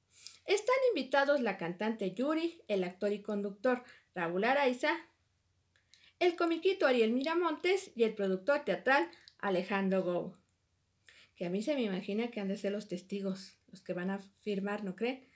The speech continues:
Por ejemplo, Raúl Araiza es quien hace el Don Juan Tenorio, es su pareja en la teatro de, de Niné. El menú de boda consistirá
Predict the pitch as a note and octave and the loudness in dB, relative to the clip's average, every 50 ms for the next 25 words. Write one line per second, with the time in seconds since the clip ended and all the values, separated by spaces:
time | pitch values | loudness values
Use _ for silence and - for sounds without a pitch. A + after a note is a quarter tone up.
0 | - - - - _ - - F#3+ F#3+ G#3 G3 G3 A#3 A#3+ A3+ G#3 F#3 F#3 F#3+ G3+ | -20 -20 -20 -20 _ -12 -10 -8 -6 -4 -4 -2 0 0 0 2 2 2 0 0
1 | A3 G#3+ G#3 G3 F#3+ G#3+ - C#4+ C#4+ C#4+ - - - - _ - - G3+ A3+ B3+ | 0 0 0 0 -2 -2 -2 -2 -4 -4 -6 -16 -20 -20 _ -4 0 2 2 2
2 | D4+ - - _ - F3+ - - F#3 F#3 F#3 F#3+ G3 F#3+ - A3 G#3+ - - G3 | 2 0 -6 _ -18 -16 -8 -4 -2 0 0 0 -2 0 0 0 0 0 -2 -2
3 | F#3 F3+ F3+ F#3 - F#3 F#3 F#3 - F#3+ F#3 G3 A#3+ D4+ D#4+ D4+ B3 A3+ G3 F#3+ | -4 -2 -4 -6 -4 -4 -6 -4 -2 -2 0 2 2 2 2 2 0 -2 -2 -6
4 | - _ _ _ _ _ _ - - - _ _ - F#3+ F#3+ F#3+ A3+ A3 - G3+ | -12 _ _ _ _ _ _ -20 -20 -20 _ _ -8 -6 -4 -4 -6 -6 -4 -4
5 | F#3 F3 G#3+ A#3+ C#4 C4+ C4+ G#3 F#3+ E3+ E3+ F3+ - - A3 B3 C4 C4 C4 - | -2 2 2 2 2 0 -2 -4 -4 -4 -6 -8 -4 -2 0 0 0 -2 -6 -12
6 | G#3 F3+ E3 - _ _ _ _ _ - F#3+ F#3 F#3 F3+ F3 F3 - - - G3 | -14 -14 -14 -16 _ _ _ _ _ -8 -4 -2 -2 -2 -2 -4 -6 -8 -6 -6
7 | F#3 F3+ F3+ F#3 A3 A#3+ B3 A#3+ - - _ _ _ _ _ _ _ _ _ _ | -4 -4 -2 -2 0 -2 -2 -4 -6 -12 _ _ _ _ _ _ _ _ _ _
8 | _ _ _ _ _ _ _ _ _ _ _ - - _ _ _ _ - D4+ C#4 | _ _ _ _ _ _ _ _ _ _ _ -20 -20 _ _ _ _ 8 8 8
9 | C4 B3 A#3 A3 A#3+ C4 B3+ A3+ G3+ G3+ B3 C#4+ E4 E4 E4 E4 E4 - E4 F4 | 8 6 4 2 2 2 2 2 0 2 2 2 2 2 2 -2 0 0 0 2
10 | F4 F4+ F4 E4+ - E4 D#4+ F4 F#4+ | 4 2 2 2 2 -2 2 2 4